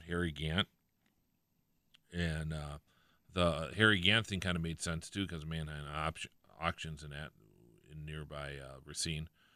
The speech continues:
I think it's Racine or, uh, you know, right off the expressway. So I think that helped back then, but that was then and this is now.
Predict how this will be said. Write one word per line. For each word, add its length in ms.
I 20
think 200
it's 120
Racine 400
or, 180
uh, 280
you 100
know, 140
right 160
off 120
the 100
expressway. 580
So 460
I 80
think 240
that 180
helped 420
back 260
then, 280
but 140
that 180
was 140
then 200
and 140
this 160
is 100
now. 560